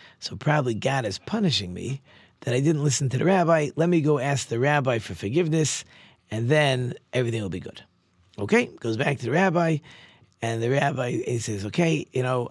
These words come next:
I, I'll stop the job, and, uh, and I'm very sorry that I didn't listen, and then things will go back to the way they were." And Rav Shach told him, "It's too late."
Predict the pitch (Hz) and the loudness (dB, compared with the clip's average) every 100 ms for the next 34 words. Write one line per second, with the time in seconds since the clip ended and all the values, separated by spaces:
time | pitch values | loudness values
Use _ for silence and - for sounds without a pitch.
0 | - 110 - 101 - 127 117 107 101 180 | -6 -6 -6 -8 -4 -2 -2 -2 2 2
1 | 165 156 139 - - - _ _ 120 113 | 2 0 -4 -8 -18 -20 _ _ -4 -2
2 | 104 101 98 87 - - - _ - 95 | -2 -2 -2 -4 -6 -18 -20 _ -6 -4
3 | 92 98 95 - 170 175 165 165 127 107 | -4 -4 -2 2 4 4 2 0 0 -2
4 | 92 98 101 190 - 165 160 147 143 143 | -2 -4 0 2 2 2 2 2 2 2
5 | 151 143 131 123 123 117 113 - 107 107 | 2 0 0 0 0 0 -4 -6 -6 -2
6 | 101 101 98 - - - _ _ _ _ | 0 0 -2 -8 -14 -20 _ _ _ _
7 | _ - - - _ _ _ - 107 101 | _ -20 -20 -20 _ _ _ -8 -6 0
8 | - 170 175 - 160 160 147 160 156 - | 2 2 0 0 2 2 2 0 -2 -6
9 | _ - - _ - 117 - - 110 95 | _ -20 -20 _ -4 -4 -4 -4 -4 -4
10 | 85 - - - | -6 -10 -20 -20